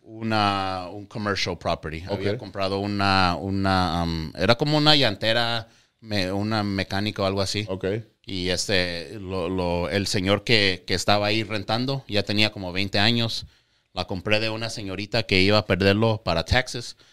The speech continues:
Speaker 1: Ella ni sabía que, porque es, su-, era, era de su esposo.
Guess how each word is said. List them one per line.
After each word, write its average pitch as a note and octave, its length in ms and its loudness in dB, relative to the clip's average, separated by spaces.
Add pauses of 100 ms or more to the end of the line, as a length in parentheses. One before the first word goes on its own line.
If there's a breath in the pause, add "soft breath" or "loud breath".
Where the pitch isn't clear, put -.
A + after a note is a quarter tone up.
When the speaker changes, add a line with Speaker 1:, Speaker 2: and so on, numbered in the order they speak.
(180 soft breath)
Speaker 1:
Ella A#2 220 4
ni A#2+ 120 0
sabía G#2+ 400 0
que, F#2 320 -8
porque G#2+ 260 -8
es, G2+ 160 -10 (460 soft breath)
su-, - 140 -4
era, D3+ 320 6
era D3+ 280 4
de C#3+ 120 0
su A2+ 100 -8
esposo. A#2+ 500 0